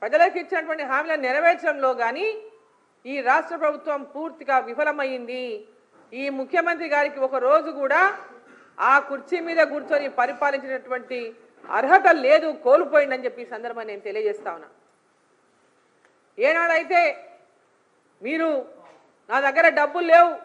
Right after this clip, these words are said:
మాకెవరు ఇచ్చే పరిస్థితి లేదని" ఒక పూర్తిగా ఒక తెలంగాణ ముఖ్యమంత్రి స్థాయిలో ఈ రాష్ట్ర ప్ర-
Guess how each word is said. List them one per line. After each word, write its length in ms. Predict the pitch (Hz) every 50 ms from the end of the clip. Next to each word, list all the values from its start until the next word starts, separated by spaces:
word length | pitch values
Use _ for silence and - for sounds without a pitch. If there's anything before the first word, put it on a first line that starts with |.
| - - _ _ _ _ _ _ _
మాకెవరు 440 | 202 262 302 294 294 277 285 330 330
ఇచ్చే 220 | 339 311 - 339 320
పరిస్థితి 440 | 359 - 320 349 330 - - 330
లేదని" 440 | 311 311 320 339 339 349 339 302 254 - - _ _ _ _ _ _ _ _ _ _ _ _ _ _ _ _ _ _ _ _ _ _ _ _ _ _ _ _ _ _ _ _ _ _ _ _ _ _ _ _ _ _ _ _ -
ఒక 120 | 254 269
పూర్తిగా 1000 | 277 269 - 285 339 392 403 - - - 403 359 370 330 247 - - - - - - - _ _ _ _ _ _ _ _ _ _ _ _ _ _ _ _ _ _ _ _ _ _ _ _ _ _ _ _ _ _ _ _ _ _ -
ఒక 60 | 254
తెలంగాణ 580 | 262 247 - 254 277 330 339 349 349 339 349 339
ముఖ్యమంత్రి 600 | 330 294 294 277 - 370 349 359 359 349 339 339
స్థాయిలో 680 | - - - 285 277 330 359 392 370 370 311 - - - - - - _ _ _ _ _ _ _ _ _ _ _ _ _ _ _ _ _ _ _ _ _ _ _ _ _ _ _ _ _ _ _ _ _ _ _ _ _ _ _ _ -
ఈ 140 | 254 302 311
రాష్ట్ర 340 | 269 285 320 359 349 - 370
ప్ర- 180 | 359 330 311